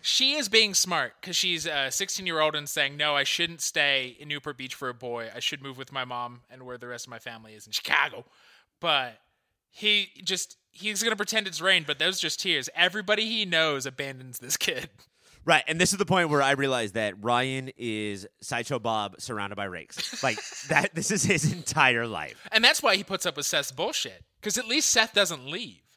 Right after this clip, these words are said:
Speaker 2: Uh-huh.
Speaker 1: Other than
Speaker 2: And
Speaker 1: when
Speaker 2: if
Speaker 1: he
Speaker 2: he
Speaker 1: escaped
Speaker 2: does
Speaker 1: to Portland.
Speaker 2: <laughs> And if he does, Ryan's gonna kick the shit
Speaker 1: Yeah,
Speaker 2: out of him.
Speaker 1: 'cause he can. "Oh, the one person who's leaving, I can beat you up." But really, it's everybody at, like, the Coens could do whatever they wanted to Atwood because at least they stay.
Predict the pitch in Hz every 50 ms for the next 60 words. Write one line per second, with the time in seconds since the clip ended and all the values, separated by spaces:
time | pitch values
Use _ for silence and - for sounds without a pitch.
0 | _ _ _ _ - - 151 151 139 120 104 107 - _ - 202 202 196 202 185
1 | 196 180 170 175 180 180 165 175 196 214 208 165 - - 202 185 156 120 135 -
2 | - - - _ - - - _ _ - - - - - - - - - - 151
3 | 156 156 185 214 226 170 131 160 175 165 139 143 104 - - - 185 - - -
4 | - - - - - - 226 220 - - 170 156 160 - 156 156 170 214 196 196
5 | 196 156 - 190 190 156 131 117 117 120 - - 151 170 190 175 165 156 156 160
6 | 170 190 196 190 214 208 202 226 240 220 175 190 202 196 175 170 165 135 143 180
7 | 190 214 185 151 180 190 180 - 180 190 190 185 160 143 139 123 - _ _ _
8 | _ - - - - - - - - - _ _ _ _ _ _ _ - 190 190
9 | 180 240 330 285 214 185 175 170 - - 175 190 202 269 220 220 220 214 214 202
10 | 180 170 165 143 127 120 - - - 170 165 - - 202 214 262 294 277 - 208
11 | 196 190 165 156 147 156 156 170 165 160 151 147 143 135 123 120 113 110 117 107
12 | 110 117 117 107 - - - 147 143 - 127 131 131 131 127 - - - 113 107
13 | 101 - - - - 92 82 73 78 -